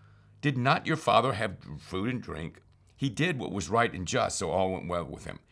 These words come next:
He defended the cause of the poor and needy, verse sixteen, and so all went well. Is that not what it means to know me, declares the Lord?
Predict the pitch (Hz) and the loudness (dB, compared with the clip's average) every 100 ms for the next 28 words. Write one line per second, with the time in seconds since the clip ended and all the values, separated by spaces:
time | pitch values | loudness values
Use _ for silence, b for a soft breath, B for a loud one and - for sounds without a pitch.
0 | b - 120 104 165 170 101 98 - b | b -4 -4 0 0 0 -2 -6 -10 b
1 | b - 139 107 95 87 80 117 113 92 | b 0 4 4 2 -4 -4 0 2 2
2 | 92 101 76 76 - 73 - 85 73 - | 0 -2 -4 -4 -6 -6 -6 -6 -8 -12
3 | _ - 78 90 87 90 80 67 71 64 | _ -10 -4 -2 0 0 0 -6 -6 -6
4 | - _ _ _ _ _ - 92 78 98 | -6 _ _ _ _ _ -8 -8 -2 -2
5 | - 107 107 - 95 90 85 80 87 120 | -2 0 0 0 -2 -4 -4 -4 -2 -4
6 | - - 76 67 - 76 98 107 - 120 | -6 -8 -8 -6 -6 -6 -6 -8 -8 -6
7 | 123 117 120 135 160 165 | -8 -8 -8 -6 -6 -10